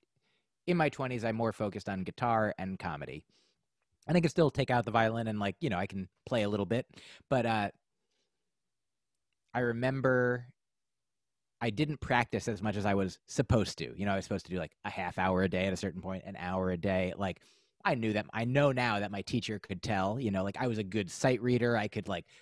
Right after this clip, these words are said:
fake it a little bit. But, uh,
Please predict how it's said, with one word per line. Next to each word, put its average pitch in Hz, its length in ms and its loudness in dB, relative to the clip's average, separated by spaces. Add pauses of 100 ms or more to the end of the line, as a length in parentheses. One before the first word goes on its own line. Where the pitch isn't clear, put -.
fake - 340 -4
it 127 80 0
a - 20 -6
little 120 240 -2
bit. 110 280 2 (520)
But, 117 240 0
uh, 104 340 2